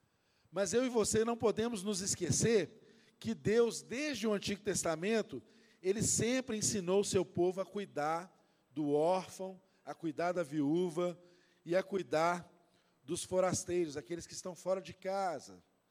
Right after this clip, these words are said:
aqueles que não são da localidade. Então, nós percebemos isso com clareza na visão bíblica, mesmo antes do Novo Testa-, antes do Novo Testamento, antes de Jesus,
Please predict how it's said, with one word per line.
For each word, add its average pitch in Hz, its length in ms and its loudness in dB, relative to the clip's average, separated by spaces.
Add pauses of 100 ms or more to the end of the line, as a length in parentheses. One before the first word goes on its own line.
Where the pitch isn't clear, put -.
(260)
aqueles 170 360 -6
que 196 120 -8
não 190 140 -4
são 190 400 -2 (640)
da 151 140 -2
localidade. 185 1080 0 (840)
Então, 208 420 4
nós 202 180 2
percebemos 202 640 6
isso - 160 -2
com 214 140 -4
clareza 185 920 6 (360)
na 175 120 -2
visão 175 400 2
bíblica, 147 520 -4
mesmo 190 540 -2
antes 208 540 -2 (260)
do 156 140 -4
Novo 170 280 -2
Testa-, - 300 -6
antes 214 360 -2
do 175 140 2
Novo 175 220 -2
Testamento, 151 600 -8
antes 196 320 -4
de 165 100 -10
Jesus, 151 580 -4